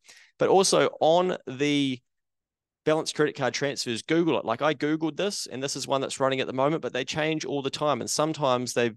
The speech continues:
do zero percent. Now, let's keep going. What else have we got in here? Well, bloody hell, A S B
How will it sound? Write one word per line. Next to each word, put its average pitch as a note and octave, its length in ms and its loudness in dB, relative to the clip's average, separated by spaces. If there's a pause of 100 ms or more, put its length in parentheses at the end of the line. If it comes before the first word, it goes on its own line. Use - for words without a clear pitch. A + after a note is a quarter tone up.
do A#2+ 200 -2
zero C#3+ 320 2
percent. C#3 460 -4 (1000)
Now, F#3+ 300 6 (140)
let's D3+ 180 -2
keep F#3+ 180 -2
going. G3 380 6
What C#3+ 120 2
else F#3+ 180 4
have G3 60 -6
we G3+ 60 -2
got G3 140 2
in D#3+ 100 -4
here? C3+ 260 2
Well, G#3+ 260 6
bloody A3 360 0
hell, A3 260 -2 (100)
A G#3+ 240 2
S D3+ 140 -4
B G3 580 -6